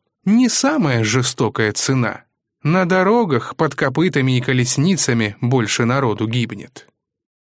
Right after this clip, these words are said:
Первую жертву оплакивали неделю, утираясь подолами траурных плащей. А второй горевали пару дней. Третью, ну, вы поняли закономерность.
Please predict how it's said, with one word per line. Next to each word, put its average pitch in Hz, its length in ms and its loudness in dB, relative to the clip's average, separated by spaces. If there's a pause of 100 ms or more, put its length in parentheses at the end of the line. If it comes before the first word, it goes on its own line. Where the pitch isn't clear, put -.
(440)
Первую 208 600 2
жертву 165 720 0
оплакивали 120 800 -2
неделю, 113 840 -2 (120)
утираясь 117 800 0
подолами 110 640 0
траурных 107 640 -2
плащей. 113 680 -4 (640)
А 139 160 -2
второй 233 480 0
горевали 214 720 0 (100)
пару 214 300 0
дней. 110 560 -4 (460)
Третью, 208 840 0 (420)
ну, 262 320 0
вы 180 260 0
поняли 104 400 0
закономерность. 107 1040 -4